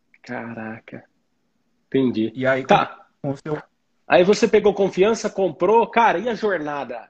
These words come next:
Speaker 1: Você já falou que é completo e tal, mas é legal porque quando você termina o Do Zero a Trader, você de fato tem um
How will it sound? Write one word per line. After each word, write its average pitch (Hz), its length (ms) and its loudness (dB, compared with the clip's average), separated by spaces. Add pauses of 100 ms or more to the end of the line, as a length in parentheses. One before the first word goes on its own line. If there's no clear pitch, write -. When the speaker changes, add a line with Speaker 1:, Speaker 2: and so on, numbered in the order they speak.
Speaker 1:
Você 156 200 -20
já 196 100 -6
falou 196 220 -4
que - 80 -6
é 190 40 -2
completo 170 580 -6
e - 20 -20
tal, 139 240 -2
mas - 420 -6 (300)
é 160 60 -2
legal 196 300 2
porque 226 200 -10
quando 254 200 -8
você 254 240 -10
termina 190 460 -2
o - 20 -2
Do 156 140 -4
Zero 139 200 -2
a 120 40 -4
Trader, 170 480 -6
você 143 260 -12
de 190 80 -16
fato 190 400 -4
tem 190 240 -6
um 202 220 -4